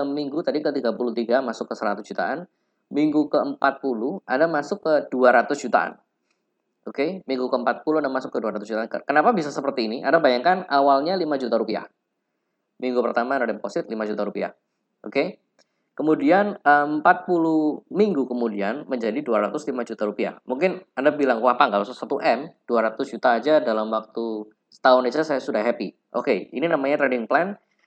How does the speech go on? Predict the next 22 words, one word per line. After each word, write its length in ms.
Kita 240
ingin 240
<clears throat> 360
memberitahukan 600
Anda 160
apa 260
yang 160
memungkinkan 720
untuk 140
Anda 160
lakukan 400
melalui 400
social 400
trading. 320
Ini 140
bukan 400
hanya 420
on 220
paper, 480
bukan 400
hanya, 480
eh, 340